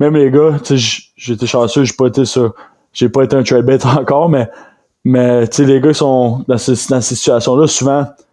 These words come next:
c'est, c'est hors de ton contrôle, fait que tout ce que tu peux faire, c'est, c'est juste attendre puis voir qu'est-ce qui va arriver.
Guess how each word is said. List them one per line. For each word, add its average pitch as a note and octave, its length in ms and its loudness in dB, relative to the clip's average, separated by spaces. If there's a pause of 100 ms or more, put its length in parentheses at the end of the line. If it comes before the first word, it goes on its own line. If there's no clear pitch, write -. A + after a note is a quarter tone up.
c'est, A#2+ 340 0
c'est B2 180 -2
hors B2+ 140 2
de B2+ 120 2
ton A#2+ 180 -2
contrôle, A#2+ 440 0
fait A2 160 -2
que - 60 -12 (200)
tout C3+ 80 -2
ce - 80 -4
que C3+ 60 2
tu - 120 -8
peux A#2 100 0
faire, B2 240 0
c'est, A2 320 0
c'est A#2 140 -4
juste A2 200 -2
attendre A#2+ 340 -2
puis A#2 100 -4
voir A#2+ 180 0
qu'est-ce A#2 180 -6
qui A#2 40 -4
va A2+ 80 0
arriver. A2 240 0